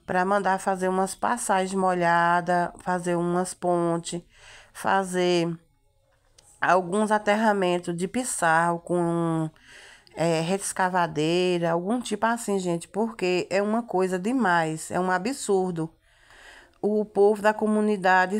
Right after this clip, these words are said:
lá ser, é, viver num estado de, de calamidade por conta das estradas, né? Caso aconteça de uma pessoa adoecer lá, em época de chuva, assim, minha irmã,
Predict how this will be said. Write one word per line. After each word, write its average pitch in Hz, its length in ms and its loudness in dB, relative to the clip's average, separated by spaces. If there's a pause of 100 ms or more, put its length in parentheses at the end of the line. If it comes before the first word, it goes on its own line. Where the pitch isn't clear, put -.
lá 180 320 4
ser, 190 640 0 (100)
é, 175 640 0 (1120)
viver 214 420 2
num 220 140 0
estado 196 560 2
de, 208 640 2 (1080)
de 226 160 -4
calamidade 233 1000 4 (320)
por 240 160 -2
conta 220 320 0
das 214 240 2
estradas, 180 520 0
né? 170 220 0
Caso 254 320 2
aconteça 262 580 0
de 202 120 -4
uma 214 120 0
pessoa 214 340 -2
adoecer 202 460 0
lá, 175 320 0 (680)
em 214 200 2
época 254 240 0
de 240 160 -2
chuva, 247 500 0
assim, 233 380 -2
minha 233 160 0
irmã, 202 400 2